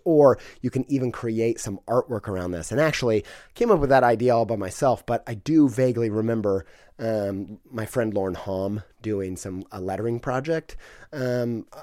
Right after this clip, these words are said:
or, or giving some, uh, assignments to her online class around that topic. Um, so hi, Lauren, if you're listening. But, uh, anyway,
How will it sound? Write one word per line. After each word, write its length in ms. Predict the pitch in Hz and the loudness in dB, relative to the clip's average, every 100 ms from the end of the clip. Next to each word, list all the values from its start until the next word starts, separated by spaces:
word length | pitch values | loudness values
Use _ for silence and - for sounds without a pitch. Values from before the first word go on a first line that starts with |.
| - | -16
or, 400 | 147 120 101 123 - | -6 -2 -2 -4 -12
or 220 | 113 104 | -8 -6
giving 400 | 101 113 110 107 | -4 -4 -2 -2
some, 400 | - 104 92 92 - - - | -4 -6 -6 -6 -10 -18 -16
uh, 280 | 104 90 78 | -12 -8 -8
assignments 440 | - 98 98 92 | -4 -2 -2 -4
to 160 | - 98 | -6 -6
her 340 | 90 87 85 | -4 -4 -4
online 360 | 87 92 87 87 | -4 -6 -4 -6
class 400 | - 90 92 - | -6 -4 -4 -4
around 260 | 98 95 92 | -4 -2 -2
that 260 | 92 85 | -4 -6
topic. 440 | - 95 92 101 - - - - | -8 -6 -4 -8 -8 -20 -20 -10
Um, 440 | 98 92 87 82 80 - - - - _ _ - - | -4 0 0 -4 -8 -20 -20 -20 -20 _ _ -20 -20
so 160 | - 139 | -2 2
hi, 200 | 123 156 | 6 6
Lauren, 400 | 139 131 131 123 | 6 6 4 2
if 140 | - - | -6 -2
you're 80 | 123 | -2
listening. 360 | 117 110 110 101 | -2 -2 -4 0
But, 240 | 113 - | 0 0
uh, 200 | 117 107 127 | 0 0 0
anyway, 400 | 151 127 110 | 2 2 2